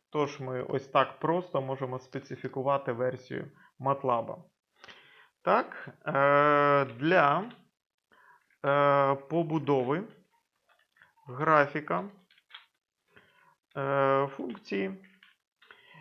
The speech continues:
Е, і давайте задамо якусь функцію.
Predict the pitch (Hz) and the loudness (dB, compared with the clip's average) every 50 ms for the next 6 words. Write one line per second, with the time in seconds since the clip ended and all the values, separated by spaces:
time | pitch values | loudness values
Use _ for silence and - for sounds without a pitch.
0 | 143 139 _ _ _ _ - 151 143 147 147 147 147 151 151 151 151 139 - - | -20 -20 _ _ _ _ -4 -2 0 2 2 2 4 4 2 2 0 -2 -6 -14
1 | _ _ - 151 135 147 165 180 160 - 156 143 127 147 147 147 151 160 185 208 | _ _ -10 -4 0 4 6 6 6 6 2 -2 -2 0 0 0 0 0 2 2
2 | 170 139 - - 160 147 147 - - 160 139 127 - - - 131 - | 2 0 0 -4 -6 -8 -6 -8 -8 -8 -8 -8 -10 -10 -10 -10 -10